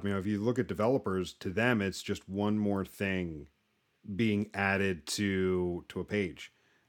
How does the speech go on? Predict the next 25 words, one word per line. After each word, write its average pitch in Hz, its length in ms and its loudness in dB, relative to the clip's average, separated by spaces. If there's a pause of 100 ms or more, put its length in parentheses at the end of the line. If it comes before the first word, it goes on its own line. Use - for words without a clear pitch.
(160)
And 104 760 4
one 98 260 2
of 101 60 2
the 101 100 2
things 101 320 0
that 90 100 -10 (140)
they're 101 320 -2
responsible 95 520 -4
for, 98 100 -2
and 90 80 -8
I 104 140 2
have 92 120 2
multiple 113 420 2
clients 98 680 -2 (340)
where 90 640 2 (340)
page 120 360 2
performance 101 640 2
and 90 140 -4
page 101 360 0
load 95 320 2
times 85 580 -4 (440)
have 98 880 -2
come - 300 -8
under 95 600 -4 (140)
such, - 540 0